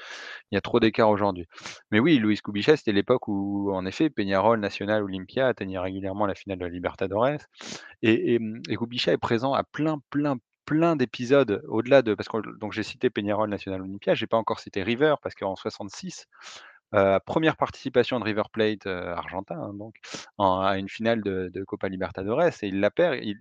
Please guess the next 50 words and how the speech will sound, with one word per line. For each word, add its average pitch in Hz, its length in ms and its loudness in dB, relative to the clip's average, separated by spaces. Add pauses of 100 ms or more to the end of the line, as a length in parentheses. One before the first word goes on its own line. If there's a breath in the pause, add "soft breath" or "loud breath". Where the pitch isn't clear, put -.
euh, 107 160 0
Cubica 110 400 -4
est 123 40 -4
dans 107 120 0
l'équipe. 123 320 -6 (1040 loud breath)
Euh, 98 240 0
c'est 107 160 -2
lui 135 200 -4
qui - 120 -18
qualifie 113 380 0
un 117 80 0
petit 107 140 -14
peu 110 100 -8
contre 107 220 -10
Independiente 104 520 -4 (100)
en, 90 520 -4
alors, 92 200 -2 (120)
dans 95 180 -8
une 101 120 -8
sorte 110 180 -2
de 101 80 -4
demi-finale, 104 500 -2
parce - 140 -14
que - 60 -14
c'était - 160 -14
une 98 100 -12
finale 104 320 -2
de 98 80 -2
poule 101 400 -6
suite - 240 -12
à 95 220 -8
un, 98 40 -14 (840)
à 107 100 -6
un 107 40 -4
nombre 104 220 -4
de 104 80 -2
points 95 240 -4
égaux, 98 180 -2
enfin, 90 240 -6
c'est - 100 -16
un 107 140 -12
tout 117 140 -12
le 127 160 -14
système 107 320 -10
compliqué - 360 -12
de 104 60 -4
la 98 60 -4
Libertadores 95 480 -6
de 98 100 -8
l'époque. 117 240 -4